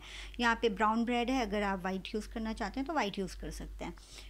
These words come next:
मैंने यहाँ salt लिया है taste के according, आप salt थोड़ा संभाल के डालें क्योंकि हम cheese डाल रहे हैं उसमें salt होती है।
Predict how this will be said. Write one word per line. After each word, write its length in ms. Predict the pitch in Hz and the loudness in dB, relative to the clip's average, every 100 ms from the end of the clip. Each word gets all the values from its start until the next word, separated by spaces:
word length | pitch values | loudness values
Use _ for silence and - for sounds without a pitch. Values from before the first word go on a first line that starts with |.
| - | 0
मैंने 200 | 269 285 | 4 6
यहाँ 200 | 294 269 | 8 6
salt 400 | 269 240 208 220 254 | 4 4 4 4 2
लिया 240 | 247 247 | 2 4
है 120 | 254 | 4
taste 360 | 262 220 185 - | 4 2 0 0
के 80 | 233 | -2
according, 480 | 220 220 208 269 285 | 2 2 4 6 6
आप 260 | 202 208 - - | 6 2 -2 0
salt 260 | 190 196 - | 2 2 0
थोड़ा 180 | 226 208 | 2 2
संभाल 360 | 208 196 180 190 | 2 2 2 2
के 120 | 226 | 2
डालें 220 | 220 233 262 | 4 2 0
क्योंकि 260 | 226 220 | 0 2
हम 120 | 208 190 | 0 0
cheese 320 | 190 190 185 | 0 -2 2
डाल 180 | 202 208 | 2 4
रहे 80 | 247 | 2
हैं 80 | |
उसमें 220 | 311 - 208 | 0 0 -2
salt 340 | 175 165 175 | 0 0 0
होती 260 | 214 240 | 0 0
है। 120 | 254 | 0